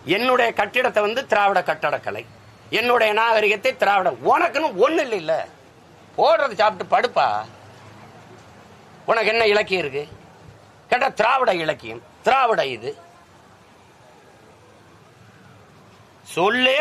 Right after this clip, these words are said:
கால்டு வெள்ளே சொல்றான், நான் மனுஸ்மிருதியில இருந்து எடுத்தேன்ட்டு. மனுஸ்மிருதி யாரோட நூல்? உங்களுக்கு தெரியாதா? வடக்கே இருந்து தெற்கே அப்படியே நகர்ந்து வந்த பிராமணர்களை குறிக்கிறது தான் திராவிடம்ங்கிற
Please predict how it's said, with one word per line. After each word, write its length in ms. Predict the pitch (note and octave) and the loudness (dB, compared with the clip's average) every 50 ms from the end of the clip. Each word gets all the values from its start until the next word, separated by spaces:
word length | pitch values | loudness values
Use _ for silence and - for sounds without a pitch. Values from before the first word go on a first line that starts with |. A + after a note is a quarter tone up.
| C4+ C4 | 0 0
கால்டு 280 | G#3+ A3+ B3 B3+ B3 A#3 A3+ | 0 0 2 2 2 2 2
வெள்ளே 160 | A3+ A#3 B3 A3+ - | 2 2 0 0 0
சொல்றான், 240 | G#3+ G3+ G3 F#3+ | 0 0 2 0
நான் 140 | F#3 F3 F3 F3 | 0 0 0 -2
மனுஸ்மிருதியில 580 | F#3+ G#3+ G3 - G3 F#3 F3+ E3 E3 D#3 E3+ | -2 -2 -4 -4 -6 -4 -4 -4 -4 -4 -4
இருந்து 200 | F3+ G3+ G3+ F3 D3+ | -4 -2 -2 -2 -2
எடுத்தேன்ட்டு. 500 | D#3 D3 - D3 C#3 A#2+ - - A2 A2+ - - - - - - - - - A#2 | -2 -4 -6 -6 -6 -6 -8 -14 -18 -20 -20 -20 -20 -20 -20 -20 -20 -12 -6 -4
மனுஸ்மிருதி 560 | E3 G3 A3+ A3 - - F#3+ F3+ F3 F#3 G#3+ G#3+ | -4 -2 -4 -6 -8 -6 -6 -6 -4 -2 0 2
யாரோட 360 | F#3 F3 F3+ F3+ E3+ D#3 D3 C#3+ | 2 2 2 0 0 -2 -4 -6
நூல்? 180 | C#3 C3+ C3 C3+ C#3+ - _ _ - - - - _ - - - _ _ _ _ - - - - - - - - - - - - - - _ _ - - - - _ _ - - _ - | -6 -10 -10 -12 -18 -20 _ _ -20 -20 -20 -20 _ -20 -20 -20 _ _ _ _ -20 -20 -20 -20 -20 -20 -20 -20 -20 -20 -20 -20 -20 -20 _ _ -20 -20 -20 -20 _ _ -20 -20 _ -10
உங்களுக்கு 300 | C#3 D3+ D3+ C#3+ A#2+ - E3+ | -8 -6 -6 -6 -4 -4 -2
தெரியாதா? 340 | F3 F#3+ E3+ C#3+ D3 F3+ F#3 D3 - _ _ - - _ - - - | 0 0 0 0 0 -2 -6 -8 -14 _ _ -20 -20 _ -8 -2 0
வடக்கே 340 | C3 D#3+ G3 G3+ - - E3+ | 0 2 2 0 -2 -2 -4
இருந்து 180 | E3+ F3+ G3 F#3+ - | -4 -4 -6 -6 -4
தெற்கே 260 | D#3+ D3+ - - G3 F3 D#3 D3 C#3+ D3 - - _ _ _ _ _ - - | -6 -6 -4 -4 -4 -4 -4 -4 -6 -8 -12 -18 _ _ _ _ _ -8 -8
அப்படியே 220 | D3+ D3+ E3 D#3+ D3+ | -4 -4 -2 -2 0
நகர்ந்து 360 | D#3 E3 F3 F#3+ F#3 F3 E3+ D#3 | 0 0 0 0 -2 -4 -6 -6
வந்த 200 | D3 C#3+ D3 D3 F3+ F#3+ - - | -8 -8 -6 -6 -6 -6 -4 -2
பிராமணர்களை 560 | C3+ D3 E3 F#3+ G3+ G3 F#3 E3+ E3 D#3+ D3 C3 B2+ | -2 0 0 0 0 -2 -2 -2 -4 -6 -6 -8 -8
குறிக்கிறது 400 | C3+ C#3 B2+ B2+ A#2+ A#2 A2+ C3 | -12 -12 -10 -10 -8 -8 -6 -8
தான் 140 | F3 F#3+ D3+ | -8 -8 -6
திராவிடம்ங்கிற 600 | - B2+ C3 C3 C3 B2+ B2 A#2+ B2 C3+ C#3 B2 | -4 -2 0 0 0 -2 -4 -8 -8 -8 -12 -14